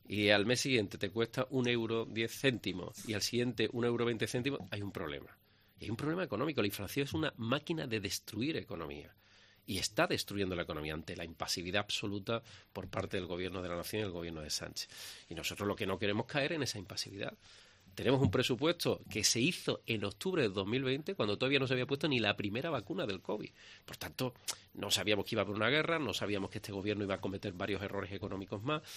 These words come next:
Y todo eso nos lleva a una situación que debemos, tenemos la firme obligación y la firme determinación de tener instrumentos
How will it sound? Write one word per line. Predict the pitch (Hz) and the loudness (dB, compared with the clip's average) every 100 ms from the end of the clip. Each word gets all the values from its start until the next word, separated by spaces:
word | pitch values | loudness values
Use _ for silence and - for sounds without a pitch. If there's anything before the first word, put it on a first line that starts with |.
| - - - - | -12 -14 -16 -18
Y | - | -12
todo | 71 78 | -10 -6
eso | 104 | -6
nos | 95 | -4
lleva | 90 92 | -4 -2
a | |
una | 101 | -2
situación | 107 113 101 120 139 | -4 -4 -2 0 -2
que | 135 98 - - - | -2 -6 -6 -20 -16
debemos, | 98 87 107 117 127 156 - | -12 2 4 6 4 2 0
tenemos | - 101 117 | -2 0 2
la | 90 | 0
firme | - - 123 123 101 - 95 | -2 -2 0 2 2 -2 -6
obligación | 92 95 101 - 135 165 | -4 0 0 0 0 0
y | |
la | 113 | -2
firme | - 101 | -4 -4
determinación | 101 110 107 110 113 123 151 - - - | -2 -2 -2 -2 -4 -4 -6 -8 -20 -12
de | 98 | -10
tener | 87 85 117 | -6 0 2
instrumentos | 107 - 104 95 98 - 123 - | 0 -2 0 0 0 0 -2 -2